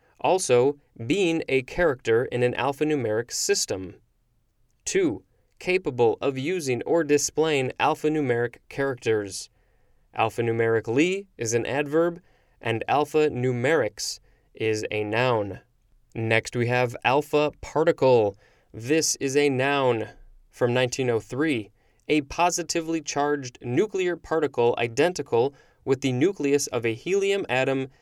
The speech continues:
that consists of two protons and two neutrons and is ejected at high speed in certain radioactive transformations, called also alpha,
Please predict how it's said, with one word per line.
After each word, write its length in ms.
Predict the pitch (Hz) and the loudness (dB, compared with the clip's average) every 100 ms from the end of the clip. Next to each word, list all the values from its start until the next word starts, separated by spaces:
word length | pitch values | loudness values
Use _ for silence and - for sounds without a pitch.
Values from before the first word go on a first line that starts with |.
| _ _ | _ _
that 200 | 131 - | -4 -4
consists 680 | - 131 - 175 156 - - | -2 -2 0 -2 -2 -4 -4
of 220 | 131 131 | -2 -4
two 260 | - 175 180 | -4 -4 -4
protons 800 | 143 160 156 147 123 113 107 - | 0 0 0 0 0 0 -4 -6
and 160 | 123 120 | -4 -2
two 220 | - 170 | 0 2
neutrons 600 | 156 156 - 123 113 110 - | 2 0 0 0 -2 -4 -6
and 300 | 143 165 175 | -4 -2 -4
is 200 | - 117 | -4 -6
ejected 680 | 120 110 135 185 - 120 139 _ _ _ | -6 -2 0 0 -2 -4 -4 _ _ _
at 120 | 117 113 | -8 -4
high 220 | 147 170 | -2 0
speed 480 | 165 - 185 135 113 | -2 -2 -4 -2 -2
in 200 | - 123 | -4 -4
certain 440 | - 180 175 170 - | -2 -2 -2 -4 -4
radioactive 960 | 110 135 170 175 139 135 - 131 123 - _ _ _ | -2 -2 0 0 0 -2 -2 -2 -2 -12 _ _ _
transformations, 1120 | - 123 120 - 117 117 151 131 113 107 98 - _ _ _ _ | -4 -2 -2 -2 0 2 2 0 -2 -4 -6 -10 _ _ _ _
called 280 | - 120 120 | -2 0 0
also 600 | - 131 143 131 117 - | 0 -2 0 0 0 0
alpha, 540 | 117 147 160 123 123 | 2 2 2 0 0